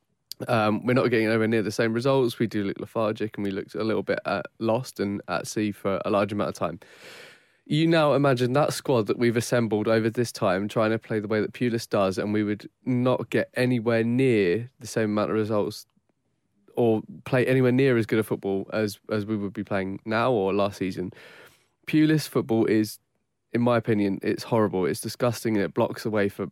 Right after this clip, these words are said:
managers of a bigger and better ilk with more chance of, you know, unleashing their potential at a club like West Brom, where, you know, expectations are fairly low.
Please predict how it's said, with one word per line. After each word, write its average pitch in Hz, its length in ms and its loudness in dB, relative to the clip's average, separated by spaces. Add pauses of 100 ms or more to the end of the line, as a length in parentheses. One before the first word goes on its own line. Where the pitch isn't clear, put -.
managers 104 540 -2
of 104 280 -6
a 107 80 -2
bigger 110 340 -2
and 104 120 -4
better 104 320 -2
ilk 95 300 -6
with 104 100 -8
more 113 400 0 (480)
chance 120 420 0
of, 104 160 -4 (800)
you - 140 -6
know, 123 260 4
unleashing 127 380 2
their 113 80 4
potential 113 460 0
at - 40 0
a - 40 -2
club 110 240 -2
like 110 180 0
West 107 280 -2
Brom, 104 260 2
where, 95 320 2 (160)
you 131 100 0
know, 107 160 2
expectations 110 680 -2
are 110 60 0
fairly 107 360 0
low. 104 400 2